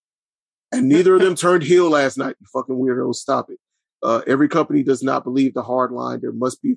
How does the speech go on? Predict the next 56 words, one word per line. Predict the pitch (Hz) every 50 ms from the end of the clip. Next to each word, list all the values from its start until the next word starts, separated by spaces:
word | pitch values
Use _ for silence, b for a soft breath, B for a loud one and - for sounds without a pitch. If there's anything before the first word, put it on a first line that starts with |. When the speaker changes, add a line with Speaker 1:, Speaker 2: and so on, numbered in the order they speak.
| - -
Speaker 1:
face, | - - -
must | - 123 - -
be | - - -
a |
heel | 113 110 120 - -
thing. | - - - _ _ _ _ _ _ _ _ _ _ _ _ _ _ _ _ _ _ _ _ -
Both | 135 151 147 147
of | 151
them | 160 156
had | 156 156 151
opportunities | 151 147 151 - - 156 151 147 143 -
to | 143
heel | 123 147 156 151 151
it | 151
up | 151 - 156
on | 143 143
each | 139 -
other | 151 143 139 135
last | 139 143 143 131 - 135
night. | 139 139 135 - _ _ _ _ _
Both | - 131 135 - -
of | 135
them | 143 139 123
did | 107 135 139 135
get | 113 143 - -
their | 143 135
shit | - - 147 147 135
in | 143 139 135
and, | 135 135 131
and, | - - 135 131 127 117 110 _ _ _ _ _ _ _ _ _ -
you | 147 139
know, | 139 127 123 127 - _ _ _ _ _ _ _ - - _ _ _
play | - 147 143
mind | 135 139 143 139 135 123
games | 139 139 127 123
with | - -
the | 135
opponent. | 123 - - 139 139 143 143 - - _ _ _ _ -
Both | 127 139
of | 151
them | - 151 143
had | 143 139
a | 139
chance | - - - 151 131 -
to | 127
use | 127 139 135
that | - 143 147 -
belt | - 247 - -
to | - 131
hit | 135 -
the | 131 135
other. | 135 131 131 117
Neither | 117 127 139 131 135 135
of | 131 123
them | 127 127
did. | 117 98 -